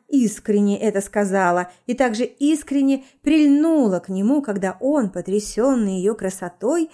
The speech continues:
протянул к ней руки. Вдохнула мужской, здоровый, удивительный запах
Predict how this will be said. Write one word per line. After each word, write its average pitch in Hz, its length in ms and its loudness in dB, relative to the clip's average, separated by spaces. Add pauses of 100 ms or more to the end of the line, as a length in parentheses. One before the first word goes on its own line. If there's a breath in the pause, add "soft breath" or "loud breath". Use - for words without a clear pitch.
(240 loud breath)
протянул 220 520 0
к 262 100 -20
ней 233 180 -2
руки. - 440 -14 (380)
Вдохнула 190 800 -2
мужской, 175 760 -6 (220 soft breath)
здоровый, 190 720 0
удивительный 190 600 -2
запах 185 520 -2